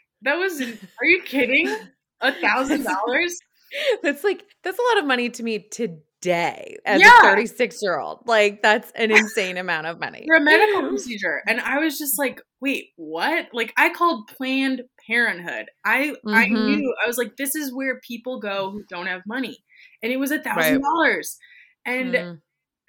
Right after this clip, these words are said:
Speaker 1: they, so I ended up, I think this was before I even went for the appointment, but I determined,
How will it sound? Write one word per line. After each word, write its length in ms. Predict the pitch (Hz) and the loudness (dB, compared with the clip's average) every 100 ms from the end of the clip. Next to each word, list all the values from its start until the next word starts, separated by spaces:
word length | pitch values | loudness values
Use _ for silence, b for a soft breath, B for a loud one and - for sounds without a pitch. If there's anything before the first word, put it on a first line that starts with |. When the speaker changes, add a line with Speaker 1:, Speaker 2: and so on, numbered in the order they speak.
| 247 214 | -14 -8
Speaker 1:
they, 420 | 254 269 262 - _ _ _ _ - | -4 -2 -4 -8 _ _ _ _ -12
so 300 | - 254 247 | -6 -2 0
I 100 | 247 | 0
ended 180 | 262 277 | 0 0
up, 100 | 277 214 | -2 -4
I 60 | |
think 180 | 220 277 | -6 -4
this 140 | 302 285 | -4 -6
was 100 | 269 | -10
before 460 | 240 - 208 214 | -10 -10 -4 -2
I 60 | 202 | -2
even 220 | 180 180 | -4 -10
went 200 | 170 160 | -12 -12
for 140 | - 170 | -12 -12
the 100 | 165 | -12
appointment, 560 | 147 - 156 120 120 - - | -14 -14 -14 -12 -16 -16 -8
but 240 | 170 147 _ _ _ _ _ _ _ _ _ | -6 -6 _ _ _ _ _ _ _ _ _
I 180 | 190 208 | -2 -2
determined, 840 | 196 208 - 247 254 220 190 190 | -2 -10 -10 -8 -6 -6 -8 -12